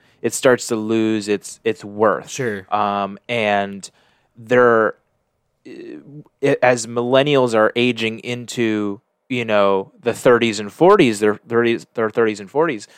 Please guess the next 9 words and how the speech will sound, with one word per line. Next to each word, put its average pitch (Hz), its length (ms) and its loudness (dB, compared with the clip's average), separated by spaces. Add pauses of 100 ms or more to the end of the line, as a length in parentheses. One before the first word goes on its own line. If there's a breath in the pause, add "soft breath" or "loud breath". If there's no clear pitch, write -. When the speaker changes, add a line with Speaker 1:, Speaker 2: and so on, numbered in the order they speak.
(100)
Speaker 1:
millennials, 120 520 0
again, 107 320 -4
anyone 107 340 -6
born 104 540 -4
nineteen 104 420 -6
ninety-five 104 720 -2
and 98 220 -10 (100)
earlier, 107 640 0 (500 soft breath)
um, 107 480 0